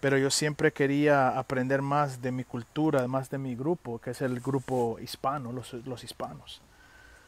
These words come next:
Porque muchos hispanos no ven la importancia de tener protección por si algo pasa, eh, cuando uno se muere. Permítanme aquí un momentito, que no he, no he fumado cigarros, así que estoy tomando esta oportunidad para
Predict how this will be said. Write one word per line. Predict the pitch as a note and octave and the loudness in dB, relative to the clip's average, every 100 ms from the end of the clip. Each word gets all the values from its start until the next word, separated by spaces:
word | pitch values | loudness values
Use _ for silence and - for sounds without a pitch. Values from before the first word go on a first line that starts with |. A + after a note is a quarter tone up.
| - | -4
Porque | - D3+ E3 | 2 4 4
muchos | E3 G3+ F#3+ | 0 0 0
hispanos | F3 - E3+ F3+ F3 | 0 2 2 2 0
no | D#3 D#3 | 0 0
ven | D#3+ D#3+ E3 | 0 0 2
la | D3+ C3+ A#2+ - - - - | 4 2 0 -6 -20 -14 -6
importancia | D3 - C3+ - D#3+ F3+ E3+ - B2 B2 B2+ | -4 -4 -6 -2 0 0 -2 -2 -2 -4 -6
de | C3 C#3+ | -4 -2
tener | C#3 C3 D3 D#3 | -2 0 0 -2
protección | - C#3 B2+ B2 - C#3 C3 C3 A#2+ - | -2 -4 -2 -4 -6 -6 -4 -6 -10 -6
por | C#3 B2 | -6 -2
si | C3+ | 0
algo | C3 C3 | 0 -2
pasa, | B2 C3 C3 - B2 A2+ - - - - - - _ - | -2 -2 -2 -2 -6 -8 -10 -20 -20 -20 -20 -20 _ -12
eh, | B2 | -10
cuando | B2+ C3+ | -6 -6
uno | C3 | -6
se | - | -8
muere. | D3 F#3+ - - - - - - - - - - - - - - - - - - - - - - - - - - - - - - - - - - - - - | -8 -10 -12 -20 -20 -20 -20 -20 -20 -20 -20 -20 -20 -20 -20 -20 -20 -20 -20 -20 -20 -20 -20 -20 -20 -20 -20 -20 -20 -20 -20 -20 -20 -20 -20 -20 -20 -20 -10
Permítanme | D3 C#3 D#3 D3+ C#3+ | -6 -6 -4 -2 -2
aquí | - | -4
un | C#3+ | -4
momentito, | C#3 B2 C#3 C3 B2 | -2 0 0 -4 -4
que | B2 | -6
no | C3+ | -6
he, | B2+ | -8
no | B2+ C#3 | -8 -8
he | C#3+ | -4
fumado | D#3 D3+ D3+ C#3 | -2 2 2 0
cigarros, | - C3 C#3+ D#3+ E3 C#3 | -2 0 2 2 -2 -4
así | - C3+ | -8 -8
que | - | -8
estoy | - | -6
tomando | C#3 D3 C#3+ | -4 -2 -2
esta | - | -4
oportunidad | C#3 C#3+ - C#3 | -4 -4 -6 -6
para | C3+ C3+ A#2+ | -4 -2 -2